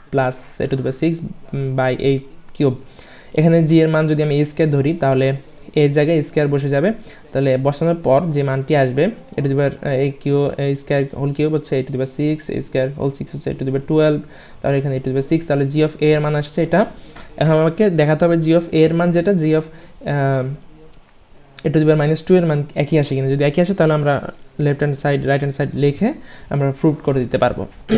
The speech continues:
<clears throat> তাহলে g of a এর মান এটা, তো g of a to the power minus two এর মান হবে a to the power minus two whole cube, a to the power minus two whole to the power six, a to the power minus two whole cube। তো এখানে বসালে যে মানটা আসে, দেখো, তারপর আমরা a to the power minus six হচ্ছে one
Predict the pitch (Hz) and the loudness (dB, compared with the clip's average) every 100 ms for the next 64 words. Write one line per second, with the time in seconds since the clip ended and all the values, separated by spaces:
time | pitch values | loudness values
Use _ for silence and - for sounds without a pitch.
0 | 226 170 135 - - 147 147 139 151 151 | 2 2 -2 -8 -4 0 0 2 0 0
1 | - 151 156 151 190 247 - - 139 165 | 0 2 2 2 0 -2 -14 -8 0 0
2 | 214 156 139 147 143 - - 156 143 143 | 2 -2 0 0 0 -4 -8 -2 0 0
3 | 139 135 139 - - 175 175 151 147 135 | 0 0 -2 -4 0 2 2 0 0 0
4 | 202 - - - 143 143 131 135 - 143 | -2 -4 -14 -4 -2 0 0 -2 -2 0
5 | 135 135 139 143 147 - - - - 143 | 0 0 0 0 -4 -12 -20 -20 -8 -2
6 | 143 139 139 135 139 131 135 135 139 151 | 0 0 -2 0 0 0 0 -2 0 -2
7 | 143 139 139 135 135 139 131 135 147 139 | 0 -2 -2 -4 -4 -4 -2 0 0 0
8 | - - - - 139 143 139 143 165 170 | -6 -20 -12 -4 0 2 2 2 0 2
9 | 147 139 143 139 135 170 196 143 160 220 | 0 0 0 0 0 0 2 0 0 0
10 | - 147 170 160 143 151 156 156 180 - | 0 2 0 2 2 2 0 2 2 0
11 | 170 143 147 160 175 - 196 196 185 - | -2 0 0 0 -2 0 0 2 -2 0
12 | 214 160 151 | 2 2 2